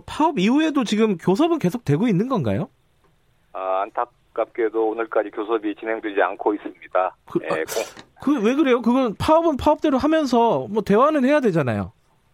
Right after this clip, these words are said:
Speaker 2: 예, 예. 지금 대화의 핵심이 이제 정부가 대화에 나서는 건데요.
Speaker 1: 네.
Speaker 2: 정부가 아직까지 대화에 나서고 있지 않아가지고,
Speaker 1: 음흠.
Speaker 2: 아, 국민 불편이 계속되어서 굉장히 안타깝습니다.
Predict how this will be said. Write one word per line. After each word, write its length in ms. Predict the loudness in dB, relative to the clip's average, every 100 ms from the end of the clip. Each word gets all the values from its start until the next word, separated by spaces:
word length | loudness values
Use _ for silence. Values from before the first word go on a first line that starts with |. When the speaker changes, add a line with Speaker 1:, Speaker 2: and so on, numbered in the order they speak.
| _ 0
Speaker 2:
예, 60 |
예. 480 | 4 4 4 2 0 -4
지금 360 | -2 -2 -2
대화의 560 | 0 4 4 4 2 2
핵심이 440 | -2 -10 -10 -10
이제 100 | -12 -4
정부가 840 | -4 -2 0 2 4 4 2 0
대화에 300 | 0 0 0
나서는 460 | -2 -6 -6 -12 -14
건데요. 520 | -16 -6 -2 0 -2
Speaker 1:
네. 360 | -2 -2 -2 -8 -12
Speaker 2:
정부가 480 | -16 -8 0 2 2
아직까지 840 | 0 -8 -2 -2 -2 -8 -8 -6 -4
대화에 280 | -2 -2 -4
나서고 420 | -8 -8 -8 -8
있지 240 | -8 -4
않아가지고, 880 | -4 -4 -4 -4 -6 -6 -2 0 -2
Speaker 1:
음흠. 460 | -4 -4 -4 -2 0
Speaker 2:
아, 120 | 0
국민 340 | -2 -6 -6
불편이 340 | -8 -4 -4 -2
계속되어서 580 | -6 -6 -4 0 0 -2
굉장히 260 | -4 -2
안타깝습니다. 720 | -2 -4 -6 -6 -8 -14 -12